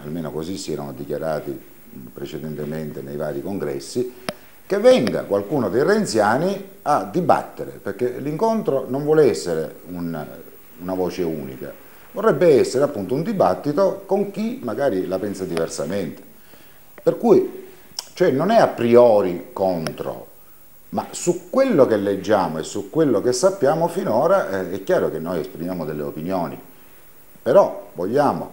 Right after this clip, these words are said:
in questa occasione soprattutto di giovedì, eh, aprire la nostra disponibilità a discutere anche con chi la pensa diversamente. Se mi permette aggiungo una sola cosa.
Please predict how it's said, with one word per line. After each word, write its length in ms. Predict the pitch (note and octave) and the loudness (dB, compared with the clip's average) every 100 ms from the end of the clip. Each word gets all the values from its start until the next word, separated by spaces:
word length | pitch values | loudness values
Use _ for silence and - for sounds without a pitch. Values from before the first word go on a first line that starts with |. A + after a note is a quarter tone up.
| - | -14
in 140 | D2+ D2+ | -14 0
questa 320 | A2+ B2+ F#2+ | 2 4 2
occasione 600 | E2+ E2+ E2 G#2 F#2+ D2 | -2 -4 -4 -2 -4 -6
soprattutto 580 | - C#2+ E2 F2+ D2 - | -10 -10 -8 -10 -12 -14
di 120 | C2 | -10
giovedì, 540 | E2+ C3+ E3+ E2 C#2+ D2 | -4 -4 -4 -6 -8 -12
eh, 520 | C2+ B1+ B1 A#1+ - - - | -14 -14 -16 -16 -20 -20 -18
aprire 960 | - F2+ A#2+ G2+ E2 D2+ C#2 C2+ B1+ B1 G#1 G1+ G1+ - - | -10 -6 -2 -2 -2 -6 -10 -14 -18 -18 -18 -18 -20 -20 -12
la 100 | G2 | -6
nostra 320 | B2+ - C#2+ | -6 -6 -12
disponibilità 840 | E2 - E2 E2+ G2+ D#3+ - E2 | -14 -12 -10 -8 -6 -6 -6 -6
a 60 | A2+ | -8
discutere 540 | E2+ D#2 - F2+ E2+ | -8 -14 -12 -12 -10
anche 240 | C#2+ C#2+ C#2+ | -12 -12 -14
con 320 | D2 C#2 C2+ | -14 -14 -16
chi 100 | - | -14
la 80 | C#2 | -12
pensa 260 | C#2+ C#2+ C#2+ | -12 -12 -14
diversamente. 800 | B1+ B1+ - - C#2+ B1 - - - - - - - - - - - | -16 -16 -16 -14 -12 -14 -16 -20 -20 -20 -20 -20 -20 -20 -20 -20 -16
Se 160 | - B2+ | -4 -2
mi 100 | C3 | 0
permette 360 | C3+ D3 - | 0 -2 -4
aggiungo 300 | G2+ G2+ G2 | -4 -4 -6
una 140 | F#2 F2+ | -6 -8
sola 220 | - D2+ | -8 -10
cosa. 280 | B1 A#1+ | -10 -16